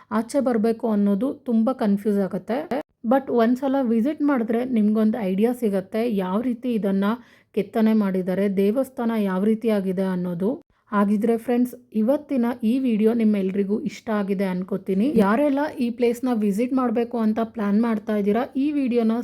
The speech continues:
ಸೇವ್ ಮಾಡಿ ಇಟ್ಕೊಂಡು ನೀವು ನೆಕ್ಸ್ಟ್ ಟ್ರಾವೆಲ್ ಮಾಡುವಾಗ ವಿಸಿಟ್ ಮಾಡಿ. ಹಾಗೆ ನಾನ್ ಕೊಟ್ಟಿರ್ತಕ್ಕಂಥ ಇನ್ಫಾರ್ಮೇಷನ್ ನಿಮ್ಗೆ ಇಷ್ಟ ಆದ್ರೆ ಪ್ಲೀಸ್ ಈ ವಿಡಿಯೋನ ಲೈಕ್ ಮಾಡಿ, ಶೇರ್ ಮಾಡಿ.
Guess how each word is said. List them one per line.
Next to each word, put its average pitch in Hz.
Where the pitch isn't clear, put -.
ಸೇವ್ 214
ಮಾಡಿ 214
ಇಟ್ಕೊಂಡು 202
ನೀವು 214
ನೆಕ್ಸ್ಟ್ 220
ಟ್ರಾವೆಲ್ 208
ಮಾಡುವಾಗ 190
ವಿಸಿಟ್ 214
ಮಾಡಿ. 185
ಹಾಗೆ 196
ನಾನ್ 226
ಕೊಟ್ಟಿರ್ತಕ್ಕಂಥ 240
ಇನ್ಫಾರ್ಮೇಷನ್ 220
ನಿಮ್ಗೆ 196
ಇಷ್ಟ -
ಆದ್ರೆ 208
ಪ್ಲೀಸ್ 302
ಈ 247
ವಿಡಿಯೋನ 214
ಲೈಕ್ 196
ಮಾಡಿ, 214
ಶೇರ್ 190
ಮಾಡಿ. 190